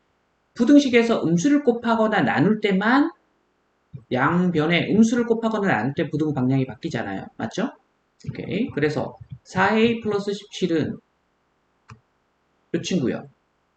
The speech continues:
마이너스 뭐가 되죠? 십오가 되나요? 그래서 이 친구는 마이너스 십오보다도 작아요. 마이너스 십오보다도 작으니까 얘는 당연히 영보다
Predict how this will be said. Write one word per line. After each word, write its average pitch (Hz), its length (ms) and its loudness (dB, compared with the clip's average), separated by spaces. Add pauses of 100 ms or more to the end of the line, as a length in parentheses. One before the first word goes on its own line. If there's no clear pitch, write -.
(180)
마이너스 156 600 0
뭐가 110 220 -4
되죠? 107 320 -8 (560)
십오가 - 1800 -8
되나요? 110 520 -4 (560)
그래서 233 180 0
이 226 80 2
친구는 233 340 2
마이너스 196 440 0
십오보다도 262 680 0
작아요. 107 600 -8 (560)
마이너스 254 400 2
십오보다도 240 600 2
작으니까 143 460 2
얘는 151 220 2
당연히 202 360 4
영보다 131 680 -2